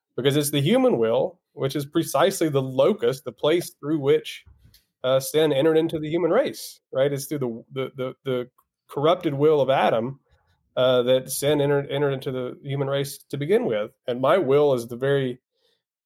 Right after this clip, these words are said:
uh, sort of seat of, <laughs> of my corruption and fallenness. So I actually need a redeemer who assumes, takes to himself a human will in order to redeem my fallen human will.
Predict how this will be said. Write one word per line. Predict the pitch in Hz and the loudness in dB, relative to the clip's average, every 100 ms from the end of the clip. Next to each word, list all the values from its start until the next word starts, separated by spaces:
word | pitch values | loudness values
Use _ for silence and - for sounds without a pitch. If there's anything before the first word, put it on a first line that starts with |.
| 123 | -4
uh, | 120 | -2
sort | 117 160 | -2 -4
of | 113 | -4
seat | - - 175 214 - - - - | -6 -4 0 0 -2 -16 -10 0
of, | 131 120 - - | 0 0 -6 -2
<laughs> | |
of | 165 | 0
my | 139 139 131 131 | 2 2 2 0
corruption | - 135 143 151 - | -4 0 2 0 -2
and | 143 139 | -4 0
fallenness. | 185 247 120 - - | 2 2 0 -8 -6
So | 131 | -4
I | 135 190 | 0 2
actually | 180 - 147 | 2 -2 -6
need | 135 147 147 | -4 -2 -2
a | 131 | -4
redeemer | 123 139 170 117 117 - _ _ _ _ _ - | -4 -2 0 0 -2 -6 _ _ _ _ _ -4
who | 131 139 | 0 0
assumes, | 135 - 180 208 175 - | -2 0 2 2 0 -2
takes | 175 175 | -2 -2
to | 180 | -2
himself | 156 143 156 143 | -2 0 -2 -2
a | |
human | 131 - 185 165 135 | -8 -6 -2 0 0
will | 139 196 139 123 127 _ _ _ _ - | 0 2 2 0 -4 _ _ _ _ -4
in | 135 | 0
order | 143 139 | 2 0
to | 135 143 | -2 -4
redeem | 131 120 127 185 170 113 110 107 | -4 -4 0 0 0 -4 -12 -12
my | 120 113 | -6 -6
fallen | - 117 110 110 117 - | -4 -4 -4 -6 -10 -6
human | 131 107 110 | -4 -4 -4
will. | 110 113 - | -6 -6 -10